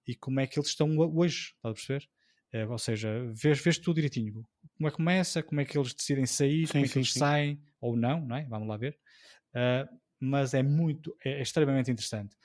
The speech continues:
Speaker 1: E é a mesma razão, e tem, pá, é excepcional. Depois os desenhos são muito bonitos,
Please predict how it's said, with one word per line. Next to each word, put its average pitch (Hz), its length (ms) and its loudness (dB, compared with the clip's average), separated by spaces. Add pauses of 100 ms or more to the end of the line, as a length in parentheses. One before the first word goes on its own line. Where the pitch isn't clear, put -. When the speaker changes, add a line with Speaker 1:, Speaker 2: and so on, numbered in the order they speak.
(340)
Speaker 1:
E 113 160 2
é 113 140 4 (120)
a 135 60 -10
mesma 107 260 -4
razão, 123 580 -4
e 110 140 -6
tem, 117 540 -6
pá, - 80 -20 (300)
é 113 40 -8
excepcional. 107 560 -8 (140)
Depois 135 260 0
os 131 100 0
desenhos 131 200 4
são 135 100 0
muito 127 160 -2
bonitos, 120 360 -2